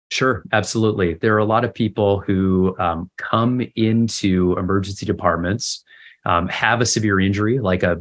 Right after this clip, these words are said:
like a bone fracture, and say, "I don't want opioids," because they've heard about the national opioid overdose crisis and say, "I don't want that."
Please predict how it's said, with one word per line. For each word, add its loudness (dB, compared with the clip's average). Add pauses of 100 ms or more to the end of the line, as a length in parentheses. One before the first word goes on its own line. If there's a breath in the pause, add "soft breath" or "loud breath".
like -2
a -4
bone 0
fracture, 0 (400 loud breath)
and 2
say, 0
"I 2
don't 4
want 2
opioids," 0
because -4
they've 0
heard 2
about 2
the 0
national -2
opioid 0
overdose -4
crisis -6
and -6
say, -6
"I 2
don't 2
want -4
that." -6